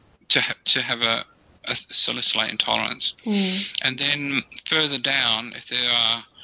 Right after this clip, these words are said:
Speaker 1: salicylates could cross the intestinal border, and that would be worse in someone with, um, leaky gut.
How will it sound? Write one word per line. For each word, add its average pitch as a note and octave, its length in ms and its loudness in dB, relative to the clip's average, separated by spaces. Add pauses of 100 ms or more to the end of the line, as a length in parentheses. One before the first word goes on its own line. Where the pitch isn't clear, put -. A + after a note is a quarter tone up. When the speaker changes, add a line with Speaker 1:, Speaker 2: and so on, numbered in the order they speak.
(400)
Speaker 1:
salicylates C3+ 960 0 (140)
could D3 320 0
cross - 580 0 (1200)
the A#2 560 0
intestinal A#2 680 -2
border, A#2 340 2 (420)
and B2+ 120 -2
that A#2+ 200 2
would B2 140 -10
be A#2+ 140 2
worse B2 460 0
in A#2 100 -10
someone A#2 420 -2
with, A2+ 300 -4 (680)
um, A2+ 360 0
leaky A#2+ 300 0
gut. - 260 -2